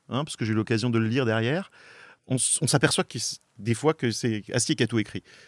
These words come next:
parce qu'il y a, il y a un style. Mais, euh, ça, ça, ça ne transparaît pas du tout, parce que les personnages sont tellement typés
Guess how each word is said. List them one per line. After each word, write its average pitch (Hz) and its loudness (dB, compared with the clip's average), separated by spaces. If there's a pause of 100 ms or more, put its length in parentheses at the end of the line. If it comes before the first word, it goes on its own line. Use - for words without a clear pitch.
(100)
parce - -16
qu'il 107 -4
y 101 0
a, - -2
il 113 0
y - 4
a 107 2
un 107 0
style. - -4 (520)
Mais, 196 6 (180)
euh, 123 4
ça, - 2
ça, - 2
ça - 2
ne 131 4
transparaît 131 4
pas 139 4
du 127 -2
tout, 160 -4 (180)
parce - -4
que 147 2
les 127 2
personnages 147 2
sont 127 -6
tellement 147 2
typés 156 0